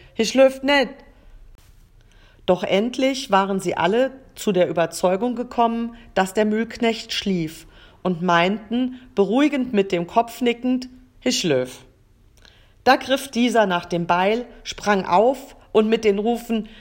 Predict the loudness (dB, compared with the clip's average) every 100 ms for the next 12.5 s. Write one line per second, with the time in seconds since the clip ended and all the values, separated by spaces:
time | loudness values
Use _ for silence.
0 | -4 0 2 6 6 6 4 4 2 -8
1 | -8 -4 -2 4 6 6 2 2 2 0
2 | -12 -18 -20 -20 -16 -2 2 2 2 0
3 | 0 -2 -2 -4 0 0 0 -4 -4 2
4 | 4 4 2 0 2 0 -2 -2 0 2
5 | 0 0 -2 -2 -4 -6 0 0 0 -4
6 | -2 -4 -8 -14 -20 _ -20 -20 -20 -20
7 | -20 -20 -20 -20 -8 2 4 4 2 -4
8 | 2 4 4 0 -2 -4 -6 -2 0 0
9 | 0 -4 -2 0 2 0 -2 -2 -4 -2
10 | -2 -2 0 -2 -2 -4 0 2 0 -4
11 | -12 -18 -4 -4 2 2 4 2 -2 -2
12 | -4 -4 -2 -4 -6